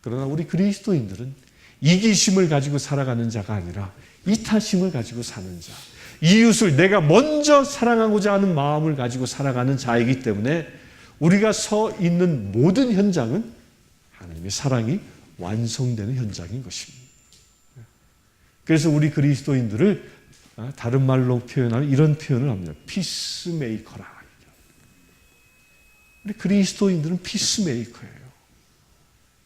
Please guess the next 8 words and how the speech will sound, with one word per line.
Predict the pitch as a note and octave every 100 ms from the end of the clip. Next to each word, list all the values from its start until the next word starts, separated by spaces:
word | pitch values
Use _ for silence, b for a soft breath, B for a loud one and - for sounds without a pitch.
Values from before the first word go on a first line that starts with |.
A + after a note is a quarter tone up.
| _ _ b b
세상 | - G#3 B3+ A#3+
사람들은 | A#3 A3 G#3 G3 F#3+
트러블 | - A#3 C#4+ D#4 D4
메이커예요. | F3+ A#2 - G#2 F#2+
트러블. | C3+ - D#3+ F#3 D#3+ - -
문제를 | A#2+ E3+ A3+ B3 B3
계속 | G#3 A3+ B3+
일으킵니다. | A3+ B3 C4 - A3 F3